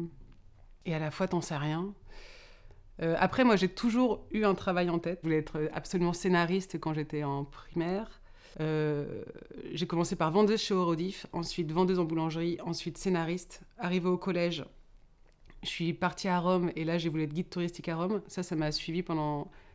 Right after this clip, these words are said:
quasiment jusqu'à, jusqu'en deuxième ou troisième année de fac. Et là, je me suis dit, « Jamais de ma vie, je vais bosser dans le tourisme, c'est mort, c'est vraiment pas du tout un truc pour moi. » Euh, donc là, j'étais un peu perdue. J'ai, j'avais l'impression de, du coup, d'être, euh, là pour, euh, rien, quoi. Euh,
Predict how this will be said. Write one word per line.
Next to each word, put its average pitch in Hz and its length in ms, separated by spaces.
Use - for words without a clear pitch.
quasiment 180 580
jusqu'à, 151 1160
jusqu'en 156 340
deuxième 175 360
ou 180 60
troisième 170 320
année 160 120
de 160 60
fac. - 380
Et 170 120
là, 175 160
je 180 80
me 170 60
suis 165 140
dit, « 160 180
Jamais 170 220
de 170 60
ma 165 100
vie, 170 120
je 170 80
vais 165 60
bosser 156 220
dans 160 100
le 160 60
tourisme, 180 520
c'est - 180
mort, 160 500
c'est - 220
vraiment 151 360
pas 160 240
du 156 120
tout 160 220
un 151 40
truc 147 160
pour 143 200
moi. » 165 300
Euh, 151 280
donc 151 200
là, 175 80
j'étais 151 160
un 143 80
peu 135 100
perdue. 139 380
J'ai, 165 200
j'avais 165 180
l'impression 165 360
de, 180 200
du 156 160
coup, 196 180
d'être, 175 320
euh, 151 320
là 156 200
pour, 147 320
euh, 139 200
rien, 151 320
quoi. 175 160
Euh, 156 300